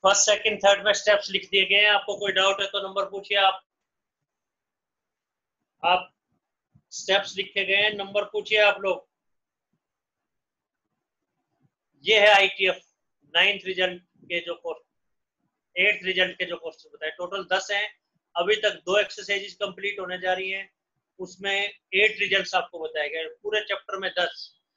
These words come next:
दस के दस आपके माइंड में है, ये नहीं भी किस एक्सरसाइज का क्वेश्चन है, रिजल्ट वाइज आपको ध्यान है। फर्स्ट रिजल्ट,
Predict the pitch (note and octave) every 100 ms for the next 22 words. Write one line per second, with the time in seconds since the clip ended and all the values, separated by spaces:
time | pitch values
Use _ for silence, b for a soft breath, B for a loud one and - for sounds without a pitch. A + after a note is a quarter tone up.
0 | _ _ - G3+ - A3 G#3 G#3 - F#3+
1 | F#3 G3+ F#3 F#3 F#3+ F#3 E3 E3 F3 F#3
2 | F#3+ F#3+ F#3+ - _ _ F#3 F#3+ F3+ F3+
3 | F3 F3+ F3 F3 F3 - E3+ E3+ F3+ _
4 | _ - E3 E3 F3+ F3+ F3 E3+ E3 -
5 | G3 D#3+ C#3+ C#3 - _ _ _ _ _
6 | G#3 _ _ _ E3+ - E3+ E3 D#3+